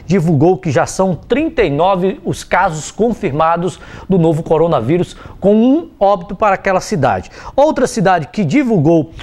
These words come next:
o boletim epidemiológico foi a cidade de Bacabal. Bacabal está com sessenta e oito casos confirmados do novo coronavírus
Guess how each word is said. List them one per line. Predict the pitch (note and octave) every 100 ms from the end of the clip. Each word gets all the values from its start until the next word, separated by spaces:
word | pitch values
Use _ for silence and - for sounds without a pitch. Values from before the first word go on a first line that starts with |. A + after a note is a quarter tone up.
| - -
o | F#3 F#3 E3
boletim | D#3+ F3+ C#3+ F3 F#3+ A#3+
epidemiológico | A#3 F#3+ F#3 D3 C#3+ F#3+ D3+ - - - -
foi | F3 G#3 G#3 -
a | G3
cidade | - F3 F3+ G3 F3+
de | C#3+ F3+
Bacabal. | E3 G#3 G#3+ A#3 D#3+ D3+ C#3+ - - -
Bacabal | E3 F3 F3 D#3 G#3 F#3 - -
está | E3 - G#3
com | G3 G3+ G3
sessenta | - A3+ D#3+ - - A#3+ C#4+ B3+ C4+
e | A#3 F3
oito | G3+ A#3 - F#3+
casos | - F#3+ G3 E3+ F3 -
confirmados | - A#3+ A#3+ - B2+ C#3+ E3+ F3+ G3 - - -
do | E3 F#3+
novo | E3 F#3+ G#3+ F#3
coronavírus | F#3+ G3 F3 G3 G3 B2 E3+ F#3+ -